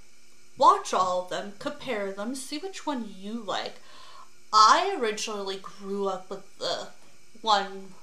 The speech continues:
that we talked about a few days ago, but then when I found this one,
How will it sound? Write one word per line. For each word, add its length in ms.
that 260
we 80
talked 380
about 260
a 40
few 200
days 300
ago, 220
but 160
then 180
when 100
I 100
found 400
this 280
one, 220